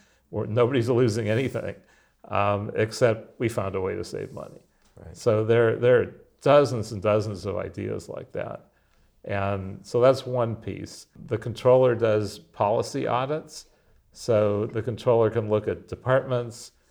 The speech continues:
Speaker 1: and how well they're functioning and which functions are, are being performed better, which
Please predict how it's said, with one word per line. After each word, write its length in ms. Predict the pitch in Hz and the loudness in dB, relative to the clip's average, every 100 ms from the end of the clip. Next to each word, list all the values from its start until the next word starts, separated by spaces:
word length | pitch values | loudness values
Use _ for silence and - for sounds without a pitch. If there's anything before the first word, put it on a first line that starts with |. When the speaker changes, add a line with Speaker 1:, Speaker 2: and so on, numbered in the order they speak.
| _ _ | _ _
Speaker 1:
and 140 | 117 107 | -8 0
how 140 | 123 | 2
well 200 | 117 117 | 4 4
they're 140 | 113 113 | 2 0
functioning 840 | - 113 110 127 113 110 110 107 - _ _ _ | -2 -4 -4 -8 -6 -6 -6 -10 -14 _ _ _
and 520 | - 104 104 104 98 101 | -8 -4 -2 -2 -4 -8
which 600 | 113 110 113 - - - | -4 -2 -2 -6 -12 -6
functions 880 | - 113 107 - 107 107 98 - 120 | -4 -4 -4 -6 -6 -6 -8 -8 -6
are, 480 | 117 113 - 104 | -4 -4 -2 -2
are 260 | - 101 98 | -2 -2 -2
being 280 | 92 98 98 | -4 -8 -8
performed 500 | - 95 113 98 95 | -12 -8 -6 -6 -4
better, 360 | 131 135 131 127 | 0 2 2 0
which 460 | 110 110 110 - | 0 0 -2 -14